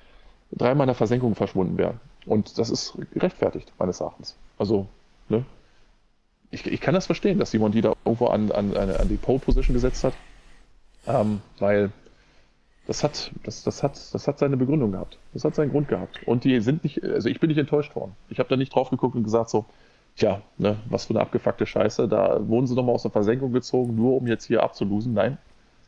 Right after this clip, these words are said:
ganz im Gegenteil, ne? Sie haben sich auf das Wesentliche beschränkt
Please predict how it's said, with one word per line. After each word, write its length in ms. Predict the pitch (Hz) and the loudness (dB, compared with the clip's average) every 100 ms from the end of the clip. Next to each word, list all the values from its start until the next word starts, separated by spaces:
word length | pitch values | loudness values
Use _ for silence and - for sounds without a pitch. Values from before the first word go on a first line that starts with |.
| _ - _ _ | _ -20 _ _
ganz 140 | 107 127 | -2 0
im 80 | |
Gegenteil, 400 | 127 127 - - - | 0 0 -2 -6 -4
ne? 180 | - 120 113 | -2 -2 -2
Sie 180 | - 110 | -2 2
haben 120 | 110 | 2
sich 100 | 135 | 2
auf 60 | 123 | 0
das 160 | 110 120 | 0 0
Wesentliche 320 | 131 120 113 | 0 0 -2
beschränkt 420 | 175 - 165 - | -2 0 0 -2